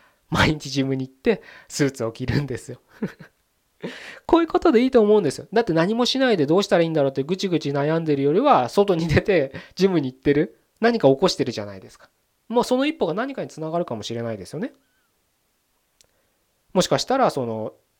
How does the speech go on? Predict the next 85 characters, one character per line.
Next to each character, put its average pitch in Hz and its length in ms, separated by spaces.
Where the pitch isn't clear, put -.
ジ 127 140
ム 117 100
に 110 80
行 107 80
っ - 20
て 185 280
ト 123 140
レ 120 100
ー - 20
ニ 113 160
ン 110 40
グ 113 120
を 110 40
励 120 320
む 113 140
過 - 120
程 147 240
で、 220 240
何 123 160
か 127 100
し - 80
ら 127 60
自 120 140
分 123 180
で 127 100
ね、 180 240
体、 110 340
肉 113 220
体 113 200
改 117 200
造 107 140
し - 100
て - 60
い 131 40
く - 80
中 226 220
で 160 80
食 - 240
事 110 140
を 98 80
し - 100
た 185 120
り 160 100
と 107 100
か、 190 240
ト 113 120
レ 113 100
ー 110 40
ニ 113 100
ン 110 60
グ 117 80
メ 139 140
ニ 131 100
ュ 113 40
ー 135 180
を 165 80
考 185 80
え 185 60
る 175 120
中 208 200
で 208 100
自 - 140
分 175 220
な 185 100
り 180 100
の 180 120
独 165 200
自 135 200
の 104 60
メ 123 140
ソ 120 100
ッ 110 100
ド 104 80
が 101 100
出 110 120
来 156 140
上 165 80
が 185 80
っ 190 120
て、 220 160
そ - 160
れ 202 60
を 233 400
元 139 240
に 214 320